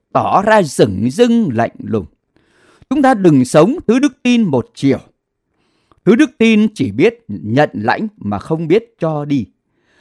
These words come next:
Thứ đức tin nhận lấy tặng ân nhưng không biết chia sẻ tặng ân ấy. Được lãnh nhận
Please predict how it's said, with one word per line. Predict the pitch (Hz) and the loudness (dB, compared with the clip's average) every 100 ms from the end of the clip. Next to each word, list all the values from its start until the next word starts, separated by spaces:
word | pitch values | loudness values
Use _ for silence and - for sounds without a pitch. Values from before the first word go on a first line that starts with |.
| _ - | _ 0
Thứ | 302 | 2
đức | 320 - | 0 -2
tin | 262 254 240 | 0 2 2
nhận | 170 - - | 4 2 0
lấy | 107 139 175 269 | -6 -2 -2 -2
tặng | 160 - - | -6 -6 -2
ân | 214 214 208 202 | 0 0 -4 -4
nhưng | 190 208 | -4 -6
không | 196 196 196 | -6 -8 -4
biết | 170 240 _ | -4 -6 _
chia | 185 190 | -8 -6
sẻ | - 110 87 - | -6 -8 -8 -12
tặng | 117 - _ | -12 -12 _
ân | 147 170 | -12 -10
ấy. | 107 120 _ _ _ _ _ _ _ _ _ _ _ _ _ | -12 -16 _ _ _ _ _ _ _ _ _ _ _ _ _
Được | 180 220 - | 4 6 6
lãnh | 175 208 | 0 2
nhận | 262 196 | 6 4